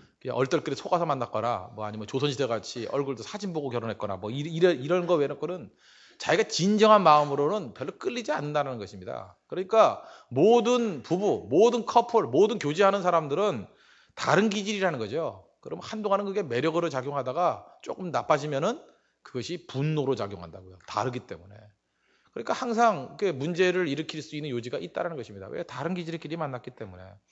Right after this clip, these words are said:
사람은 본능적으로 자기 약점을 보완해 줄 기질을 좋아하게 돼 있습니다. 너무 떠들고 설치는 사람은 좀 차분한 사람 좋아하고 그러지 않-, 않겠습니까?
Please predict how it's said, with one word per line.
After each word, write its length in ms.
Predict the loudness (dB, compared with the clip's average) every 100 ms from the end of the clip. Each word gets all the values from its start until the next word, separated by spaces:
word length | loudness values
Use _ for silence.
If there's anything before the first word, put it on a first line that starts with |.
| _ _ _ _
사람은 340 | 0 2 4 2
본능적으로 500 | 0 0 0 0 -2
자기 200 | -2 0
약점을 340 | 0 0 -4
보완해 440 | 2 4 6 4 -4
줄 160 | -8
기질을 360 | -10 -10 -8 -8
좋아하게 360 | -4 -2 -2 -4
돼 60 |
있습니다. 480 | -12 -18 -18 -18 -20 _ _ _ _ _ -6
너무 500 | 0 2 0 -2 -2
떠들고 280 | -2 -2 -6
설치는 380 | -8 -8 -8 -4
사람은 320 | -4 -6 -10
좀 100 | -14
차분한 380 | -14 -10 -6 -4
사람 200 | -4 -4
좋아하고 300 | -6 -8 -6
그러지 240 | -4 0
않-, 200 | -2 -4 -12
않겠습니까? 580 | -10 -10 -10 -6 -6